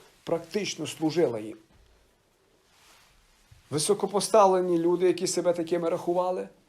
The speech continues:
вони не приймали цього. Але Павло казав: "Ми проповідуємо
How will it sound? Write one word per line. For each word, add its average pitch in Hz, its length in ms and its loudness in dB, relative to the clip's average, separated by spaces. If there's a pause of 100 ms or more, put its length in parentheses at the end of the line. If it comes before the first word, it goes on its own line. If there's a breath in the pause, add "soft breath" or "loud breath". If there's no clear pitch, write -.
(120)
вони 151 260 -2
не 170 160 -4
приймали 170 580 -8
цього. - 300 -16 (400)
Але 135 180 -4
Павло 139 320 -6
казав: - 340 -14 (120)
"Ми 143 380 0 (200)
проповідуємо 135 880 -6